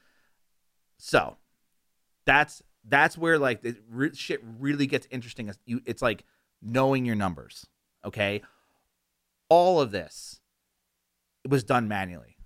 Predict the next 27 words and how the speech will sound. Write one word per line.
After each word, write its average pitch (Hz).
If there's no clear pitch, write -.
All, 117
all 147
of 151
these 143
metrics, 127
I'm 104
literally, 131
like, 104
having 123
a, 135
okay, 117
how, 113
you 104
know, 90
it's 107
how 196
many 220
people 127
came 127
in 143
from 160
Facebook? 185
I 175
wanna 156
know 180
that 160
number. 180